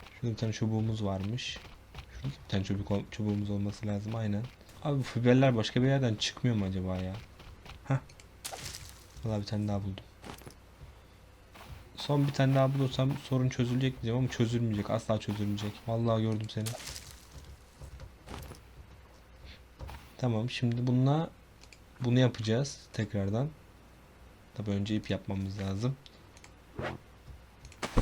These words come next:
Bununla şu Hindistan cevizi tank mı aldık? Ne olur onu yapacağız. Bununla da şey yapacağız. Water stealing maddesi tamamlandı zaten.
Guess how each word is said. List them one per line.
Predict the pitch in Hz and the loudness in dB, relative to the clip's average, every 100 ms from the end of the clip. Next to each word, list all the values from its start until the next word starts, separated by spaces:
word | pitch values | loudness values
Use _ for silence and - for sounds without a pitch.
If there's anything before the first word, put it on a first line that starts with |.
| - - - - - - - - - - - - - - - - - - - - - - - - | 2 -6 -18 -18 -18 -18 -18 -18 -18 -20 -20 -18 -14 -14 -14 -16 -18 -18 -18 -16 -16 -18 -18 2
Bununla | 123 120 123 135 - - | 6 6 6 2 0 -6
şu | - 120 120 - - - - - - - - - - | 0 4 4 0 -8 -20 -20 -14 -8 -8 -8 -8 0
Hindistan | 120 - 117 113 | 0 2 2 2
cevizi | 113 110 110 113 113 - - - - | 2 2 2 0 -2 -4 -12 -20 -16
tank | - 110 104 - - - | 2 4 4 0 -4 0
mı | 107 98 | 0 2
aldık? | 92 95 - - - | 0 -4 -12 -16 -4
Ne | 101 | -2
olur | 101 98 | 0 0
onu | 101 107 | 0 0
yapacağız. | 104 95 - 123 - - - - | 0 0 2 2 0 -10 -18 2
Bununla | 127 131 120 | 6 8 8
da | 139 | 6
şey | 135 127 | 6 6
yapacağız. | 104 - 92 - - - - - - - - - | 6 0 -4 -6 -12 -18 -20 -20 -20 -18 -18 0
Water | 120 117 | 2 4
stealing | - 117 117 120 | 2 2 2 2
maddesi | 113 104 - 123 | 2 2 2 0
tamamlandı | 127 120 117 117 113 | 4 4 4 2 2
zaten. | 107 101 | 2 0